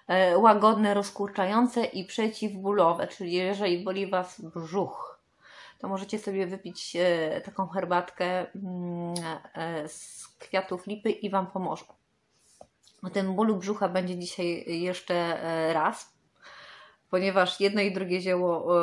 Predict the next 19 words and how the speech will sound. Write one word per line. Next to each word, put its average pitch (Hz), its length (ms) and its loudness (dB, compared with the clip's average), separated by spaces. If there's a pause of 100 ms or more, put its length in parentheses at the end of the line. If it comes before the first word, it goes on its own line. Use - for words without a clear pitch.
(120)
e, 135 40 -10 (140)
dosyć 175 420 -10
dobrze 175 260 -4
się 170 140 -10
spisuje, 175 600 -6 (240)
jeżeli 175 260 -6
chodzi 180 280 -6
o 180 80 -6
tą 170 160 -8
doli-, 160 360 -6 (260)
dolegliwość. 170 960 -2 (320)
I 175 60 -6
teraz 254 200 4
może 226 240 2
już 190 200 -2
przejdę, 214 500 2
e, 170 640 2
do 180 680 6
omówienia 185 840 0